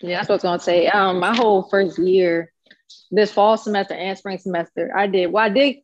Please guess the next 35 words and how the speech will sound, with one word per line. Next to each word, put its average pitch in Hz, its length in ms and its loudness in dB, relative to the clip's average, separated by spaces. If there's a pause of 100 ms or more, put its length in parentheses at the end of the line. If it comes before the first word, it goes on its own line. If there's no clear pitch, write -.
try 220 200 -4
to 226 100 -8
commute 226 560 -8 (440)
to 202 60 -12
go 202 200 -6
on 202 160 -10
campus, 208 480 -10
but 180 320 -2 (420)
the 175 120 -2
drive 185 400 0
just 165 180 -8
wasn't 165 400 -6
it, 165 300 -6 (140)
and 165 140 -12
the 147 40 -12
gas 170 400 -4
money 170 240 -4
was 160 300 -6
just 160 300 -6 (280)
wasn't 165 360 -4
worth 175 260 0 (160)
it. 170 300 -2 (360)
But 180 400 0 (680)
I 233 100 2
would 240 120 0
say, 202 160 -2
yeah, 190 160 2
I'm 175 100 0
prepared 190 460 -6
now 185 200 -6
since 185 240 -12
I 185 80 -4
already 185 300 -6
got, 180 200 -6
like, 165 160 -12